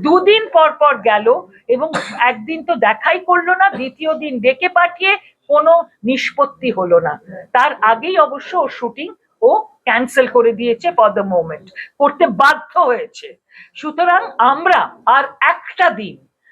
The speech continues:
একটা দিন ফেডারেশনের কাছে আমরা জানতে চাই যে কেন এই কাজ তারা করছেন,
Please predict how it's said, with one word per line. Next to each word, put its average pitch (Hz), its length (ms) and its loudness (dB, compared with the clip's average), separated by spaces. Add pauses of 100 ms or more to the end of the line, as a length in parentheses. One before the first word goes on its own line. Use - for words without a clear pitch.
(100)
একটা 294 500 0
দিন 339 380 -6
ফেডারেশনের 269 720 -2
কাছে 247 340 0
আমরা 233 280 0
জানতে 233 460 0
চাই 302 280 0 (320)
যে 262 120 -6
কেন 302 500 0 (320)
এই 285 340 -2
কাজ 247 360 2
তারা 208 260 0 (100)
করছেন, 330 540 0